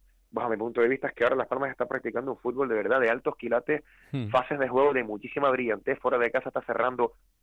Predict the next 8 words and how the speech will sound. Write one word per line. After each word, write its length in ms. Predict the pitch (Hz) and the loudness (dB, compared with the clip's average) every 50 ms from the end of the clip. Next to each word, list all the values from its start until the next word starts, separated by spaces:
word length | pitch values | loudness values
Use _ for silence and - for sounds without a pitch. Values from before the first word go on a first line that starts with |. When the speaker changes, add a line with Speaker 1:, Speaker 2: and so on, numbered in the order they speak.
| _ - | _ -20
Speaker 1:
bien 280 | 113 117 139 139 143 139 | -6 -4 -2 -2 0 0
los 120 | 135 - | 0 2
partidos, 480 | - 113 107 107 - 135 135 139 143 131 | 2 0 0 2 0 2 2 4 2 2
en 80 | 113 | 2
defensa 380 | 107 110 - - 135 135 - 143 | 0 -2 0 0 0 0 0 -2
ha 40 | 127 | -2
mejorado, 400 | 123 113 113 113 117 127 135 139 | -2 -2 0 2 4 4 4 4
incluso 520 | 127 - - 135 127 113 - - 110 - | 2 -2 -2 -4 -4 -4 -2 -6 -8 -8